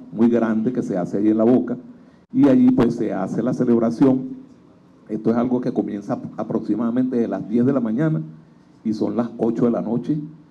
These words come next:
y está todavía allí viva la presencia de San Juan Bautista compartiendo con el pueblo, que luego cada quien retoma su imagen y se regresa a su pueblo.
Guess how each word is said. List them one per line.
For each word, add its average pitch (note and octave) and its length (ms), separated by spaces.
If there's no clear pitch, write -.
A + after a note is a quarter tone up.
y G#2+ 180
está F2+ 300
todavía F#2+ 460
allí G2+ 240
viva A2+ 400
la A#2+ 140
presencia G2 460
de - 40
San G2 140
Juan F2+ 160
Bautista G#2+ 420
compartiendo F2+ 540
con A2+ 180
el A#2+ 60
pueblo, D3 340
que B2+ 180
luego B2 640
cada A#2 300
quien B2+ 240
retoma A2+ 420
su B2+ 180
imagen C#3+ 560
y E3+ 180
se B2+ 200
regresa A#2 560
a G#2 80
su - 220
pueblo. E2+ 420